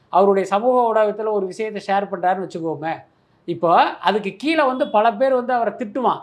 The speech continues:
ஆனா இது, அதுக்கு வந்து இவர் பதில் சொல்ல வேண்டிய அவசியம் இல்ல. ஆனா ஊடகங்களை சந்திக்கும் போது அப்படிலாம் no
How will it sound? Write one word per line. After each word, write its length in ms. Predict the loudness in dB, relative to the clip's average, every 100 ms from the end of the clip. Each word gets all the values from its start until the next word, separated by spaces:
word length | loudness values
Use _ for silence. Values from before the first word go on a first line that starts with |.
| -8
ஆனா 260 | -6 -2 -2
இது, 160 | 0
அதுக்கு 280 | 0 0 0
வந்து 160 | -2 -2
இவர் 180 | -2
பதில் 240 | 0 0 0
சொல்ல 240 | -2 0
வேண்டிய 220 | 0 -2
அவசியம் 440 | -2 -4 -6 -6 -6
இல்ல. 180 | -6 -6 -8 _ _ _ -4
ஆனா 220 | 0 0
ஊடகங்களை 600 | 2 4 6 6 4 0
சந்திக்கும் 440 | 0 -4 -6 -8
போது 140 | -2 2
அப்படிலாம் 580 | 2 0 -2 2 2
no 100 | 4